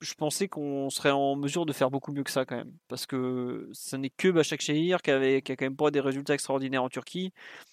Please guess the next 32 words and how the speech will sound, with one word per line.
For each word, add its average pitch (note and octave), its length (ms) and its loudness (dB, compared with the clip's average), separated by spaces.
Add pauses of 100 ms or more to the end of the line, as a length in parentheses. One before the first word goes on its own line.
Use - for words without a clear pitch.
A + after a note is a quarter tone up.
(300)
Et C3 60 -8
tu - 160 -14
produis C#3+ 360 -2
ça, F3 300 8
bon, C#3+ 340 0
euh, B2+ 140 -6 (500)
il C#3 60 2
y C#3+ 40 8
a - 40 10
eu - 20 2
deux, E3+ 160 4
deux, D#3+ 240 -2
trois G#3 180 8
bonnes G#3+ 160 4
choses, A#3 280 2
quelques E3 280 2
contres E3 420 0
bien D3+ 180 2
joués G3+ 260 4
et G3+ 60 2
tout, A3+ 180 0
mais C#3+ 540 6 (180)
on F3 80 -6
s'est F3 160 2
plus G#3 180 -2
reposé G3+ 380 2
sur F#3 140 2
le D#3+ 80 -2
talent F#3+ 420 8
que E3+ 140 -2
sur D3 260 0
des, C#3+ 640 2